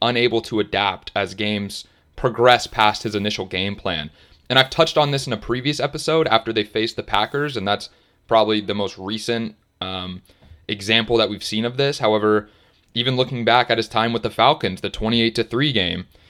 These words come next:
he's just sort of been so set on his scheme and his schematics coming into a game and almost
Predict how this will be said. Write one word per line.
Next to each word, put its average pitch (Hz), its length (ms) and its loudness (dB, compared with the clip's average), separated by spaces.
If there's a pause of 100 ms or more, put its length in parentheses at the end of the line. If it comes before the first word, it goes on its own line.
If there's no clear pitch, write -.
(140)
he's 117 200 -2
just 143 360 4 (420)
sort 175 240 6
of 135 160 2
been 143 380 4 (600)
so 147 320 4
set 131 440 2
on 110 100 -2
his 107 320 -2
scheme 135 560 -2
and 110 60 -2
his 107 160 -6
schematics 110 480 -2
coming 107 220 -4
into 120 280 -4
a 127 60 -2
game 131 480 -2
and 95 360 -6 (540)
almost 127 320 0